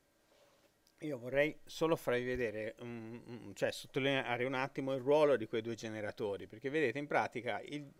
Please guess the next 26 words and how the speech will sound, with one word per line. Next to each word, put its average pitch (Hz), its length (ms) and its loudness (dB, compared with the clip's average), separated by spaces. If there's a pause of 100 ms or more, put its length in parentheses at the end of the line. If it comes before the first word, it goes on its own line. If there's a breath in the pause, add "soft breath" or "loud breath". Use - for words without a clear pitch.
(120)
il 131 160 -12
generatore 147 720 2
di 139 160 -2
corrente 113 1000 0 (880 soft breath)
mi 160 160 0
dice 147 640 4 (260)
come 165 340 4
la 123 140 0
corrente 139 480 2
d'uscita 139 500 -2
dipende 123 440 -4
dalla 110 240 -4
corrente 104 440 -10
d'ingresso. 95 760 -16 (380)
Quindi, 123 320 -10
eh, - 180 -14
probabilmente 135 600 -2
è 123 60 6
il 113 120 -6
termine 127 380 2
più 123 100 -6
importante, 113 640 -4
è - 40 -16
quello 127 260 -4
che 123 120 -8
fa 117 420 0